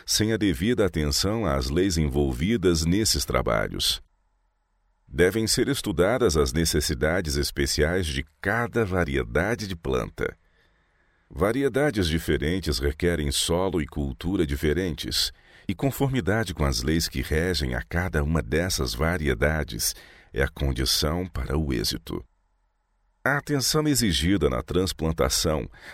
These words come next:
para que nem mesmo uma pequena raiz fique comprimida ou mal colocada, o cuidado das mudas, a poda e a rega, o abrigo da geada à noite e do sol ao dia,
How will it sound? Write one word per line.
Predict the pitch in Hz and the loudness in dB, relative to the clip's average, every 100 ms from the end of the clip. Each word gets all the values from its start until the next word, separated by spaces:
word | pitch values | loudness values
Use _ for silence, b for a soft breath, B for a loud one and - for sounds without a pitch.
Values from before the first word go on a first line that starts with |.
| B | B
para | 85 92 | 0 2
que | 92 117 | 0 0
nem | 123 | 0
mesmo | 98 117 127 90 80 | 2 2 0 0 0
uma | 71 73 | 0 0
pequena | - 76 95 95 | 0 0 0 0
raiz | 78 73 67 82 80 - | 0 0 0 0 0 0
fique | - 78 71 | -2 -6 -6
comprimida | - 76 73 64 67 92 78 62 | -4 -2 -2 -2 -2 0 2 2
ou | 60 | 2
mal | 58 65 92 101 | -2 -2 -2 -2
colocada, | 92 67 58 - 73 71 - 62 B B B B | -2 -2 -2 0 0 0 -2 -6 B B B B
o | 90 | -4
cuidado | - 131 85 135 123 | 2 2 4 0 2
das | 107 85 | 2 2
mudas, | 78 113 120 - - - b b | 2 0 0 -2 -4 -6 b b
a | b - | b -6
poda | - 80 98 90 62 | 0 0 2 0 0
e | 60 | 0
a | 60 | -2
rega, | - 71 78 71 50 - B B B | 2 2 2 0 -4 -6 B B B
o | 90 | 6
abrigo | 120 - 131 147 110 | 6 6 2 2 4
da | 92 | 4
geada | 82 78 82 101 95 65 60 69 | 6 6 4 2 2 2 2 2
à | |
noite | 65 65 87 107 101 - | 0 0 2 4 2 -2
e | - | -2
do | 71 | -2
sol | - - 95 98 78 | -2 0 0 2 2
ao | 73 | 2
dia, | 76 101 85 - | 2 0 0 -2